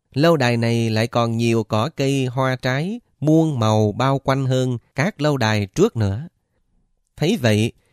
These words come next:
vua liền hỏi các thiện nghiệp của vị thiên thần đầy diễm phúc kia, và Matali liền đáp. Bảy mươi. Kìa ngọc cung đang tỏa đầy ánh sáng, các đỉnh cao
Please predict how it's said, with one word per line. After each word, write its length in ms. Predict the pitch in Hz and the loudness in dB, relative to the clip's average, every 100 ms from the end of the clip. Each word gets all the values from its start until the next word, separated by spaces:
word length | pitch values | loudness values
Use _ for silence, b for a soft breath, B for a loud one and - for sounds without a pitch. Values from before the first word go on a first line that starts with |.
| _ - | _ -2
vua 240 | 151 175 | 2 4
liền 220 | 160 120 117 | 4 2 0
hỏi 360 | 110 107 131 185 | 0 2 0 -2
các 160 | 226 | -6
thiện 280 | - 113 123 | 0 0 2
nghiệp 260 | 117 110 - | 2 2 -2
của 140 | - 160 | 0 0
vị 340 | 123 107 117 | 2 0 0
thiên 300 | - 170 160 | 0 -2 -2
thần 400 | 120 110 110 104 - | -2 -2 0 -2 -4
đầy 340 | 117 113 110 101 | 0 0 0 0
diễm 220 | 107 123 | 0 0
phúc 220 | - 208 - | -4 -8 -4
kia, 260 | 123 120 113 _ _ _ _ - | -2 -2 -4 _ _ _ _ -6
và 300 | 120 120 117 | 0 2 2
Matali 720 | 123 143 - 139 139 139 135 110 | 2 0 0 -2 0 0 0 0
liền 300 | 110 107 104 | 0 0 0
đáp. 220 | 113 165 _ _ _ _ _ _ _ _ _ _ _ _ _ _ | -4 -6 _ _ _ _ _ _ _ _ _ _ _ _ _ _
Bảy 260 | 123 104 104 | -2 0 2
mươi. 400 | 147 123 123 120 _ _ _ _ _ _ _ _ _ _ _ - | 2 2 2 0 _ _ _ _ _ _ _ _ _ _ _ -2
Kìa 380 | 123 123 120 117 | 2 4 4 2
ngọc 320 | 117 110 - | 2 0 2
cung 460 | 156 160 160 160 110 | 2 4 2 -2 -2
đang 200 | 160 165 | -2 0
tỏa 240 | 113 170 | -2 0
đầy 340 | 123 113 110 | 0 0 -2
ánh 240 | - 120 170 | -4 -6 -8
sáng, 500 | - 131 135 165 214 _ _ _ - | -8 -6 -6 -10 -16 _ _ _ -6
các 180 | 175 240 | -4 -2
đỉnh 240 | 110 156 | -2 -2
cao 420 | - 135 143 147 | -4 -2 0 0